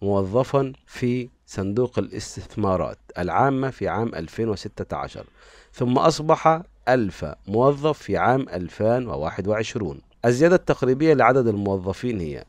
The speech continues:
نريد الزيادة التقريبية لعدد الموظفين، فنقرب السبعون هذه، نقربها فتقرب، هي أكثر من النصف،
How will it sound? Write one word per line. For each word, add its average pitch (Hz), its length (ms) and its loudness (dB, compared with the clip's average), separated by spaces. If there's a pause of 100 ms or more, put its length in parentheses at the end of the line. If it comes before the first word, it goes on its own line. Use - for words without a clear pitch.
(120)
نريد 120 400 -2
الزيادة 120 640 2 (200)
التقريبية 117 840 -2
لعدد 104 520 0 (360)
الموظفين، 95 920 -4 (260)
فنقرب 117 920 0
السبعون 107 680 -2
هذه، 110 540 -2 (340)
نقربها 113 760 0 (280)
فتقرب، 90 580 -2
هي 92 80 0
أكثر 104 360 -4
من 87 100 -6
النصف، 104 420 -4